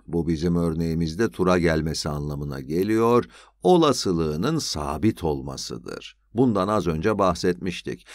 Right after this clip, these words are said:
Her bir yazı turada tura gelmesinin olasılığı neydi? Sıfır virgül altı, değil mi? Olasılık eğer denemeler arasında değişiyorsa, mesela her seferinde farklı bir parayla yazı tura atıyorsak,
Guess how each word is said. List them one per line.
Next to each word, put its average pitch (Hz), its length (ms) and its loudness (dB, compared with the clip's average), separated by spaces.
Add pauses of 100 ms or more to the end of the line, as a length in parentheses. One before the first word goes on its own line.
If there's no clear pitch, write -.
(120)
Her 90 380 2
bir 92 160 4
yazı 85 360 2
turada 76 560 0
tura 95 300 0
gelmesinin 80 760 0
olasılığı 76 720 -4
neydi? 87 580 0
Sıfır 80 580 -2
virgül 85 500 0
altı, 76 460 0
değil 107 180 6
mi? 69 160 -6 (300)
Olasılık 101 840 2
eğer 101 400 0
denemeler 87 500 2
arasında 90 580 -2
değişiyorsa, 76 800 -4 (220)
mesela 95 560 0
her 113 180 0
seferinde 90 640 0
farklı 87 560 -2
bir 143 160 2
parayla 82 500 0
yazı 76 240 -2
tura 76 280 -4
atıyorsak, 78 680 -4